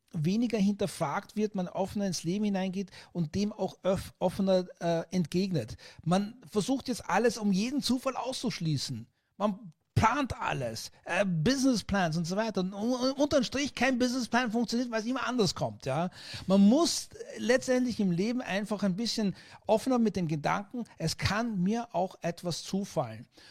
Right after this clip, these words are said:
Und wenn ich will, dass dieser Zufall, das, was mir zufällt, gut ist, dann muss ich einfach gut drauf sein. Nämlich nicht, dass das, was unbedingt kommt, <laughs> gut sein muss,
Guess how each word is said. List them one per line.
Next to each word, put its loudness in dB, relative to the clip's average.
Und 0
wenn 2
ich -2
will, 2
dass -2
dieser -6
Zufall, 2
das, -4
was -2
mir 0
zufällt, -2
gut 6
ist, -4
dann 4
muss 0
ich -4
einfach -2
gut -6
drauf -2
sein. -4
Nämlich 4
nicht, 4
dass -4
das, -2
was -2
unbedingt -4
kommt, 0
<laughs> 6
gut 10
sein 4
muss, 0